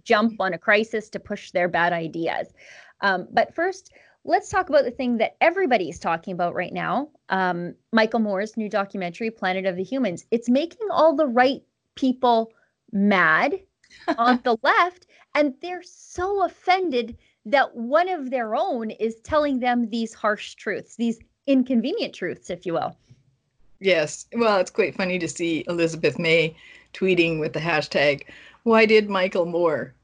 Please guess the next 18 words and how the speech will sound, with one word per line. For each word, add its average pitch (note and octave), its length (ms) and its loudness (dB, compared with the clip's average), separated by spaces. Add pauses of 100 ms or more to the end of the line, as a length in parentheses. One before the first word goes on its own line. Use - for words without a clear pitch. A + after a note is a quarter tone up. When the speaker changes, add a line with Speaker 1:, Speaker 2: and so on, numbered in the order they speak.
(100)
Speaker 2:
It's - 100 -16
kind G3 180 0
of F#3+ 60 0
like, F3+ 260 2
well, A3+ 440 2
you A#3 120 0
know, G#3+ 140 0
he G#3 200 -2
Speaker 1:
<laughs> - 120 -20
Speaker 2:
is - 180 -14
a, F#3 340 2
a D#3+ 440 -6
fairly A3 480 0
intelligent F3+ 580 -2
person F3+ 480 -2 (320)
and E3 140 -8
finally F3 600 -4 (140)
probably D#3+ 720 0